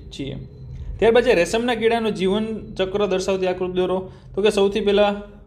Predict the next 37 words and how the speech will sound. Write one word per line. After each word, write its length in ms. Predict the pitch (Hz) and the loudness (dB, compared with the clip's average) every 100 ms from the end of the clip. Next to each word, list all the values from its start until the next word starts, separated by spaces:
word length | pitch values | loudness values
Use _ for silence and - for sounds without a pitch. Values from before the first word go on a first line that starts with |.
| - - | -20 -8
અ, 220 | 156 151 | -4 -4
પતંગિયું 600 | 151 160 180 180 180 165 | -4 -4 -4 -2 0 0
હોય, 160 | 170 165 - | 0 -4 -4
બરોબર? 200 | 190 196 | -2 0
તમે 200 | 175 170 | 0 -2
કોઈ 180 | 175 185 | 0 2
પણ 200 | 185 185 | 2 -2
રીતે 160 | 175 | -2
એનાથી 220 | 180 175 165 | -2 -2 -2
લઈ 140 | 165 | -2
શકો. 340 | 170 160 170 - - - - | -2 -2 -4 -6 -18 -18 -8
એમાંથી 260 | 170 180 185 | -2 2 2
પહેલાં 300 | - 185 185 | 2 2 2
તો 60 | |
ઈંડું 340 | 165 175 190 196 | 0 2 4 4
હોય, 160 | 208 | 4
એક 300 | 208 208 156 | 0 -4 -6
ઈંડામાંથી 420 | 160 170 180 180 180 | -4 -2 -2 -2 -4
શું 160 | 202 | -2
નીકળે? 260 | 175 165 165 - 156 | -2 -2 -4 -6 -4
ડિમ્બ 220 | 156 165 | -2 -2
નીકળે, 320 | 180 190 196 | -2 0 0
ડિમ્બમાંથી 480 | 165 147 156 151 151 | 0 -2 -2 -2 -2
કોસેટો 400 | 147 147 170 175 | -2 -2 -2 0
થાય, 220 | 190 202 196 - - | 0 0 -2 -12 -12
કોસેટોમાંથી 600 | - 170 190 185 170 165 | -8 -4 -2 0 -2 -2
એના 200 | 175 165 | -4 -4
પ્યુપા 440 | 156 - 180 180 190 | -6 -2 0 2 2
થાય 160 | 202 | 2
ને 80 | 190 | -2
પ્યુપામાંની 540 | 165 160 175 170 170 156 | -2 -2 -2 -2 -2 0
બહાર 300 | 151 156 156 | 0 0 -2
શું 180 | 185 | -6
નીકળે? 200 | 160 156 | -4 -4
પતંગિયું 600 | 226 - 160 151 139 127 | -4 -6 -6 -4 -6 -8
નીકળે. 200 | 131 131 | -8 -4
બરોબર? 320 | 139 190 254 | 0 2 2